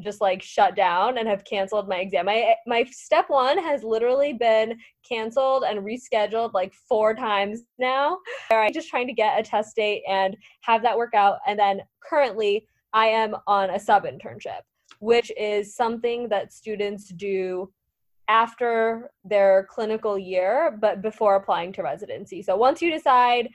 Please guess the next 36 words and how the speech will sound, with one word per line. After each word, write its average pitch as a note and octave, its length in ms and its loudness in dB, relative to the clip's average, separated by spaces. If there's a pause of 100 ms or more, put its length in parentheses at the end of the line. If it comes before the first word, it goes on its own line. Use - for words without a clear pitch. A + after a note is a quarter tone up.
(240)
what A3+ 240 0
you A#3+ 220 -12 (180)
want A3 360 0
to A3+ 260 0
apply G#3 280 2
into G#3+ 560 -4
for C4 140 2
residency, D4+ 720 -2 (300)
you B3 280 -4
do A#3 320 -2
at G#3+ 200 4
least B3+ 280 -8
one A3 400 2
sub G#3 320 2
internship, G3 760 -2
which F#3+ 220 -8
is, F#3+ 240 -8
you G#3 100 -8
know, F3 220 -4
you're F#3 360 2
basically B3 760 -4 (400)
pretending A3+ 580 0
to B3 100 -8
be G#3 180 -2
a G#3 40 0
first G#3 400 -4
year G3 320 4
resident F#3 560 0
and F#3 100 -6
trying G3 280 -4
to G3 40 -6
get F3 320 0
the F#3+ 100 -2
hang F#3 300 -6
of F#3 120 -12
things. F3+ 560 -4